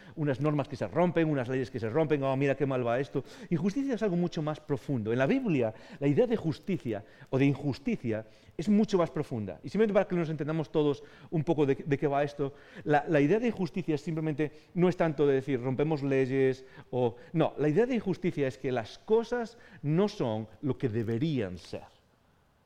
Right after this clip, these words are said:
¿Estás conmigo? Las cosas no son lo que de-, eso es injusticia.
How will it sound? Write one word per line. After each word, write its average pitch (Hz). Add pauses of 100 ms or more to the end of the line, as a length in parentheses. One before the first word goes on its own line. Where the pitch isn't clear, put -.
(180)
¿Estás -
conmigo? 196 (100)
Las 127
cosas 247
no 202
son 127
lo 120
que 120
de-, 120
eso 165
es 202
injusticia. 117